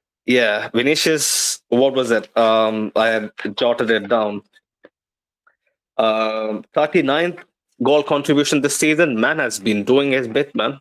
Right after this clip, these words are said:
Um, not gonna lie, I was kinda annoyed at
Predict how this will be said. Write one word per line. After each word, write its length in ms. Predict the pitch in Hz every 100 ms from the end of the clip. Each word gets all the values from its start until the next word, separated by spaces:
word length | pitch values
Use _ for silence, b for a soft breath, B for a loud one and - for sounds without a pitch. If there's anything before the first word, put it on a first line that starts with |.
| _ _ _
Um, 380 | 110 107 104 110
not 160 | 123
gonna 180 | 120 113
lie, 160 | 117 110
I 140 | 104
was 300 | 117 117 - B B B _ -
kinda 260 | 147 151
annoyed 320 | 120 123 139 -
at 180 | 123